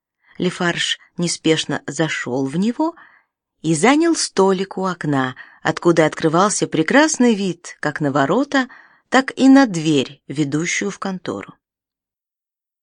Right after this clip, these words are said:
Заказав очередной бокал пива,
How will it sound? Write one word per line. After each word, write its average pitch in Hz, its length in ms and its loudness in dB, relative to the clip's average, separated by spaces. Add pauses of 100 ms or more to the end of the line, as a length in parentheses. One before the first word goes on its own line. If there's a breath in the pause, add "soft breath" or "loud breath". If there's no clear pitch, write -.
(220)
Заказав 240 600 4
очередной 240 520 2
бокал 180 460 0
пива, 135 500 -8